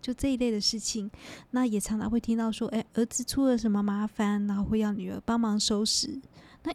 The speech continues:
有的时候也不一定是重男轻女哦，可能比方说家里面生三个或四个小孩，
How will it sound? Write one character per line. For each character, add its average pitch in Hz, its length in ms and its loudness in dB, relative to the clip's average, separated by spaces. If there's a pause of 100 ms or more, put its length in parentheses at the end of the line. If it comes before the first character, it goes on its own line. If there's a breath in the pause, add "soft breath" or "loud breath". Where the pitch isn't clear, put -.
(100)
有 220 100 4
的 233 120 2
时 277 140 0
候 311 120 -4
也 226 140 -2
不 247 240 2
一 226 60 4
定 226 160 2
是 233 100 -2
重 214 220 0
男 202 220 0
轻 214 260 2
女 190 140 0
哦， 185 120 -2
可 - 80 -4
能 202 140 0
比 202 140 -2
方 226 180 2
说 233 160 2
家 226 200 2
里 220 100 0
面 208 200 2
生 208 300 2
三 220 260 2
个 202 140 0
或 214 140 2
四 - 200 4
个 220 140 -2
小 - 140 0
孩， - 200 -6